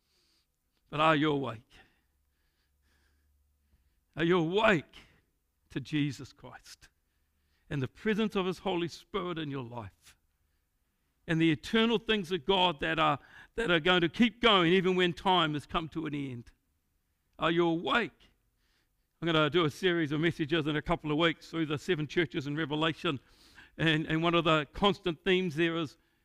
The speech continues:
who will hear what the Spirit is saying to the churches. I have a responsibility on me, according to the Scripture, to be one who's been entrusted within the house of God to bring the Word of God, to bring the Word for the season.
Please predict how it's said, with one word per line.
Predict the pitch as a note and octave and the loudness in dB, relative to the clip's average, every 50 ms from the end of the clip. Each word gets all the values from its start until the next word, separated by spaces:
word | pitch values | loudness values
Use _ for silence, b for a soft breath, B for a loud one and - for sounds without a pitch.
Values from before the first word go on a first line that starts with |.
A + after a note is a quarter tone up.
| _ _ _ _ _ _ _ _ _ _ _ | _ _ _ _ _ _ _ _ _ _ _
who | G3 G#3+ | 0 2
will | G3+ F#3 F3 | 2 2 2
hear | C#3 B2+ F#3 F#3+ F3+ | 2 2 2 2 2
what | E3 E3+ E3+ - | 2 2 -2 -4
the | D#3 | -8
Spirit | - - - - F#3+ F3+ F3 E3+ | -10 -12 -6 -4 -4 -4 -2 -4
is | D#3 D3 - | -6 -8 -6
saying | - F#3 E3 E3 E3 D#3 | -4 -2 -2 -2 -4 -6
to | - D3+ | -8 -10
the | D3+ D3 | -12 -12
churches. | - - F3+ - - - - - - - - - _ _ _ _ _ _ _ _ _ _ _ _ _ _ _ _ _ _ _ _ _ _ _ _ _ _ _ _ _ _ - | -8 -8 -8 -8 -8 -14 -18 -18 -16 -18 -20 -20 _ _ _ _ _ _ _ _ _ _ _ _ _ _ _ _ _ _ _ _ _ _ _ _ _ _ _ _ _ _ 2
I | E3 F3 | 4 4
have | F3+ E3+ F3 | 4 4 2
a | F3 | 0
responsibility | E3 D#3 - - G3+ F#3+ D#3+ - F3+ D#3+ C3+ G3+ G3 G#3+ G3+ F3+ F3+ | -2 -4 -4 0 0 0 0 0 -2 -2 -2 0 0 2 2 2 2
on | F3 E3+ E3 | 2 2 2
me, | F3 F3 | 2 0
according | E3 - - F#3+ G3 F3 F#3 D#3+ | 0 0 0 0 0 0 0 -2
to | E3+ | -4
the | D#3+ D3+ | -6 -6
Scripture, | - - - A3 G3+ - - F#3+ E3 | -8 -4 -6 -6 -6 -2 -4 -4 -4
to | F3 | -2
be | D#3+ F3 F#3+ F#3 | 0 0 2 4
one | F#3+ F#3+ F#3 F3+ - B B B B B | 4 4 4 2 0 B B B B B
who's | - F#3+ F3+ - | -2 -2 0 2
been | F#3+ F#3 F3+ | 2 2 2
entrusted | F#3 F3 - - A3+ G#3+ - - G3+ F3+ - b b b b b | 2 0 2 2 2 2 2 2 -2 -4 -4 b b b b b
within | F#3+ E3 F#3 G#3 G3 | 0 2 4 4 4
the | F#3+ F#3+ | 4 6
house | F3 A3 G#3+ - - | 6 6 4 4 2
of | F#3 D#3+ | 0 2
God | G#3+ G#3 G#3 D#3+ | 4 4 4 4
to | F#3 | 2
bring | F3 F3 G3+ F#3+ | 0 0 0 2
the | F#3+ F#3 | 4 4
Word | F3+ G#3 A3 A3 | 4 4 4 4
of | G#3 F3 | 4 4
God, | F#3+ F#3+ F#3+ - b b b b - | 4 2 2 2 b b b b -4
to | F3 | -4
bring | D3 D#3+ G#3 G3 F#3+ | 0 2 2 4 4
the | F#3 | 4
Word | F3 E3+ F3+ F#3 F#3+ D#3 - - _ _ _ _ _ - | 6 6 6 6 6 4 0 -8 _ _ _ _ _ -2
for | F#3 | 0
the | C#3 F#3 - | 2 2 2
season. | - A#3+ A#3 A#3 F3+ D3+ F#3+ C3+ A2+ | 4 4 4 4 4 2 -2 -2 -2